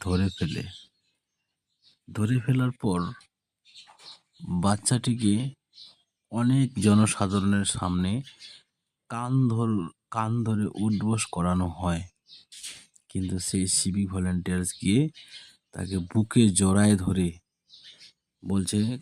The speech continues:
"কান্না করতে আর হবে না।" তখন সিভিক ভলান্টিয়ার্স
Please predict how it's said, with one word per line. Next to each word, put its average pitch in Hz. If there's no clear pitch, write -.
"কান্না 95
করতে 92
আর 90
হবে 92
না।" 139
তখন 107
সিভিক 110
ভলান্টিয়ার্স 123